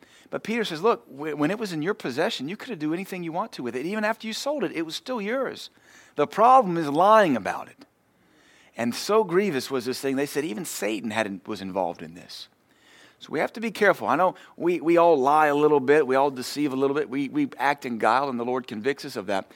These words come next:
This was a conspiracy of sorts. But the problem with the conspiracy is it doesn't become a conspiracy overnight. There's a slowly creeping in of a conspiracy. And that's why you check your heart for guile now. You check your mouth for guile now.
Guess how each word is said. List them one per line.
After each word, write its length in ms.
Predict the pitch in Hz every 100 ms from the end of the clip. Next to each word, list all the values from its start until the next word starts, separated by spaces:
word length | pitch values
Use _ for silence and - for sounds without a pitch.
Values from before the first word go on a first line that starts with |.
| - - -
This 220 | - 220
was 160 | 202
a 40 | 170
conspiracy 680 | 127 - - 151 127 - 85
of 80 |
sorts. 520 | - 85 73 - - - _ _ _ _ _ - -
But 100 | 127
the 80 | 131
problem 320 | - 190 202
with 100 | 180
the 80 | 147
conspiracy 720 | 131 120 - 208 196 - 131
is 100 | 117
it 80 | 123
doesn't 260 | 165 143
become 260 | 123 151 135
a 20 |
conspiracy 580 | 120 110 - 139 120 117
overnight. 480 | 104 104 123 110 98 - - _
There's 200 | - 123
a 60 | 113
slowly 480 | - - 139 135 117
creeping 500 | - 139 120 107 113
in 360 | 127 117 98 - _ _
of 160 | 101 98
a 60 |
conspiracy. 800 | 95 92 - 101 90 85 - 85 _ _ - _ -
And 100 | 107
that's 200 | 131 -
why 120 | 117
you 140 | 110
check 380 | 107 - 127 -
your 120 | 104
heart 280 | 98 120 113
for 160 | - 104
guile 360 | 95 98 87
now. 500 | 85 101 113 120 113 _ _ - -
You 120 | 101
check 340 | - 117 104 -
your 120 | 95
mouth 340 | 95 104 107
for 180 | - 98
guile 380 | 87 95 92 87
now. 440 | 101 113 110 110